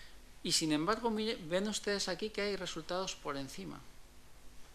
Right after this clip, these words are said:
Y es porque de nuevo hemos sido capaces de desarrollar nuevas tecnologías. En este caso, el último grito son las fibras multinúcleo.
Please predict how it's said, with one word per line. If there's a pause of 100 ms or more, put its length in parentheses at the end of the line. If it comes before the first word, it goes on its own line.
(640)
Y
es
porque
de
nuevo
hemos
sido
capaces
de
desarrollar
nuevas
tecnologías. (800)
En
este
caso, (680)
el
último
grito
son
las
fibras
multinúcleo.